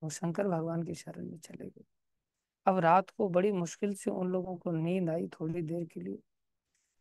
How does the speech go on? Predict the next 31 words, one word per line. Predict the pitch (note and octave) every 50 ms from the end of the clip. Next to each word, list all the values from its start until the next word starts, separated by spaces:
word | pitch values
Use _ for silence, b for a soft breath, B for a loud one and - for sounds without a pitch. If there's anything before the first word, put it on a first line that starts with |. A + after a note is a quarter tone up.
| _ _ _ _ _ _ - E3+
रात | D#3+ E3 F#3 G3 F#3+ -
काटना | - - F3+ E3+ - - F3+ F3
मुश्किल | E3+ F3 F3 - - - G#3 F#3+
हो | F3 D#3+ D#3+
गया। | E3 E3+ F#3+ G3+ -
जब | - - F3+ F3
रात | D#3+ E3 F3 F#3+ F3+ -
को | - -
नींद | F#3 E3 E3 F3+ G#3+ A3+ G3+
आई | F#3 F#3+ G3+
तो | F#3+ - F#3+
शंकर | - - - E3+ E3 - G#3+ A3
भगवान | F#3+ E3+ E3+ F3 F#3 F#3+ F#3+
सपने | F3+ - - E3+ D#3 - F3 F3+
में | F#3 F3+ D#3+ C#3+
आए। | D3 - - - - _ _ _ _ _ _ _ _ _ _ _ _ _ _ _ _ _ _ _ _ _ _ _ _ _ _ _ _ _ _ _ _ _ _ _ _ _ - -
देखो, | F#3 E3+ - G3
भगवान | F#3 D#3 D#3+ D#3+ E3+ F3+ F#3+ G3+ G3+
और | G3 F#3+ F3+
भगवान | E3+ E3 E3+ F3 F3+ F3 F3+ - G3 G3+
के | F#3 F3 - F#3+
भक्त | F#3 E3+ F3 F3+ F3+ - -
सपने | F3+ - F3+ E3+ E3+ - F#3 F#3
में | F#3 F3+ E3
आते | E3+ E3 - - - F#3+
हैं | F#3 F#3 F#3+
तो | - - _ - - F#3+ F3+
ये | F3+ F3
सच | E3 - - F#3+ F3+ - - -
होते | F3+ D#3 - -
हैं। | F3+ E3+ D#3 D#3 E3 -